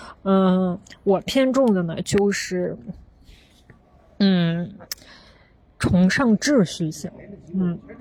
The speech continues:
稍微多一点。这个崇尚秩序性就是刚才说的，你就觉得太多事儿应该了，哎，你怎么不这样啊？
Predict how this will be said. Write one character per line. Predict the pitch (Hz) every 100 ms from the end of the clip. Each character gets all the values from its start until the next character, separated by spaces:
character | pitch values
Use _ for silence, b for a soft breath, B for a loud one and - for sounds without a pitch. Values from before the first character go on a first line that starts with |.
| 196 -
稍 | - 233
微 | 226 254
多 | 214 190 190
一 | 185
点。 | 180 - -
这 | - 220
个 | 202 202
崇 | 196 - 202
尚 | 247 233
秩 | 277
序 | - 185
性 | 170 175
就 | 190
是 | 175
刚 | 170
才 | 165
说 | 165 175
的， | 165
你 |
就 | 175 202
觉 | -
得 | 175
太 | - 247
多 | 180
事 | 180 214
儿 | 190
应 | 196
该 | 208 208 214
了， | 185
哎， | - 185
你 | 185
怎 | 202
么 | 185 175
不 | 170 170
这 | 208 233
样 | 196 170
啊？ | 170